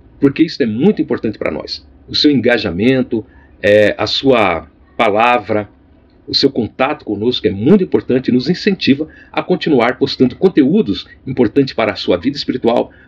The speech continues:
para a sua classe de E B D e para outras pessoas que também se interessam por esse mesmo assunto. Desde já eu te agradeço se você fizer isso por nós,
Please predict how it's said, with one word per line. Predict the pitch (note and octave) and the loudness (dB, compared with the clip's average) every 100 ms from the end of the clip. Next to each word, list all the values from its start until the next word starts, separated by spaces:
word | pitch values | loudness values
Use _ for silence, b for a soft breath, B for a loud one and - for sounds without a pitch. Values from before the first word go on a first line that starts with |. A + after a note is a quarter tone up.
| b | b
para | G#2 | -2
a | |
sua | G#2 - - | -2 -2 -2
classe | - A#2 D3 A#2 | 0 -2 -4 -2
de | B2 | 0
E | |
B | A#2 | 0
D | G2 B2 - B B | 2 2 0 B B
e | |
para | - G3 D#3+ | 0 2 2
outras | D3+ B3+ C4+ A3+ | 2 2 0 -2
pessoas | - C#3 - C#3+ | 0 -2 2 0
que | - - | 0 -4
também | F3 A2 B2+ | 0 2 0
se | C#3+ D#3+ | 0 -2
interessam | B2 G#2+ B2 C#3+ D3+ b | 2 2 0 -4 -8 b
por | - B2+ | -2 0
esse | B2+ | 0
mesmo | A2+ F#2+ B2 A#2+ | 0 0 0 -2
assunto. | A#2+ - E2 - b b b | -10 -10 -10 -12 b b b
Desde | G2+ B2 | -2 2
já | A2+ B2 | 2 2
eu | |
te | - | 2
agradeço | F3 F#3 D#3+ C#3+ - | 0 0 2 2 0
se | - | -4
você | B2+ C3+ | -4 -2
fizer | B2 G#2+ A#2 | -2 0 0
isso | A2+ | -2
por | - C#3+ | 0 0
nós, | G#2 A#2 | 2 -2